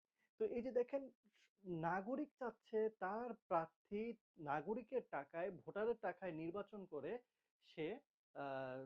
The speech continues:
সংসদে যাক। এবং তারই ধারাবাহিকতায় আমরা, আহ, ফুয়াদ, ব্যারিস্টার ফুয়াদকে দেখছি, আমরা, আহ, নাসির উদ্দিন পাটোয়ারিকে দেখছি, আমরা সে সাথে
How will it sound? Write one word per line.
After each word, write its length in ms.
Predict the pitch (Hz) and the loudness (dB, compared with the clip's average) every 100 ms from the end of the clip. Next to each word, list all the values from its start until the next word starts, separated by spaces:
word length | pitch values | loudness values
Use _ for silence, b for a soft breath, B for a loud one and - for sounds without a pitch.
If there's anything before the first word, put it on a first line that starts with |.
| - | 0
সংসদে 400 | 185 170 160 139 | 0 2 0 -2
যাক। 200 | 120 113 _ _ _ _ _ _ _ 190 | -4 -10 _ _ _ _ _ _ _ -4
এবং 160 | 175 | -2
তারই 240 | 175 180 180 | 4 4 4
ধারাবাহিকতায় 680 | 170 170 175 165 165 175 165 | 2 2 2 0 -4 -4 -4
আমরা, 580 | 151 147 147 143 139 135 | -2 0 2 2 -2 -6
আহ, 800 | 143 135 139 139 135 139 135 143 143 156 _ - | -6 -6 -6 -8 -8 -8 -8 -10 -12 -20 _ 2
ফুয়াদ, 220 | 170 151 | 4 4
ব্যারিস্টার 360 | 156 156 - 160 | 2 -2 -2 -6
ফুয়াদকে 600 | - 160 135 131 - 156 | 0 0 0 -10 -6 -4
দেখছি, 480 | 143 - - 143 143 b b b 139 | -4 -6 -6 -6 -6 b b b -8
আমরা, 360 | 147 151 147 | -4 0 2
আহ, 680 | 139 139 139 139 139 135 135 | 2 0 0 0 0 -2 -4
নাসির 420 | 139 147 - 160 | -4 -6 -4 -4
উদ্দিন 420 | 147 135 143 160 151 | -4 -4 -4 -4 -2
পাটোয়ারিকে 560 | 156 - 160 143 156 | -2 0 -2 -2 -4
দেখছি, 500 | 143 147 _ 151 143 | -6 -6 _ -6 -4
আমরা 340 | 135 135 135 139 | -4 -4 -4 -4
সে 140 | 139 | -8
সাথে 160 | 147 | -14